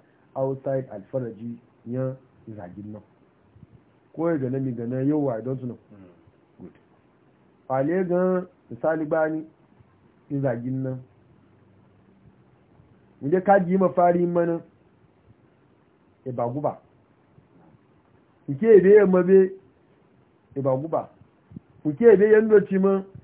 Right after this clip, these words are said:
Speaker 1: a ga a lotu loyi. A sha loyi. Ngo ile ko doctor chi ga ya gbe na dabo nan. In zagin na dai bukata ya fi fa.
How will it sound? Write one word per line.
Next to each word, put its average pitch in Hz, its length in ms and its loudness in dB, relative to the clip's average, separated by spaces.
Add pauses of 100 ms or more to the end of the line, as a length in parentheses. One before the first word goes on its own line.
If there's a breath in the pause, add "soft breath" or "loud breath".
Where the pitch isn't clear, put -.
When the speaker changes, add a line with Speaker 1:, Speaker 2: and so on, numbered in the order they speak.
(120)
Speaker 1:
a 131 100 -6
ga 175 180 2
a 147 40 4
lotu 147 300 -2
loyi. 139 240 -2 (680)
A - 80 -20
sha 107 120 -14
loyi. 104 260 -14 (600)
Ngo 190 140 -4
ile 180 160 -2
ko 180 140 -6
doctor 151 280 -8
chi 139 180 -16
ga 143 200 -6
ya 156 120 -2
gbe 180 200 0
na 180 100 -2
dabo 180 260 -4
nan. 170 160 -6 (580)
In 135 100 -10
zagin 123 240 -8
na 135 100 -6
dai 131 100 -10
bukata 135 460 -10
ya 135 80 -8
fi 135 140 -18
fa. 135 260 -14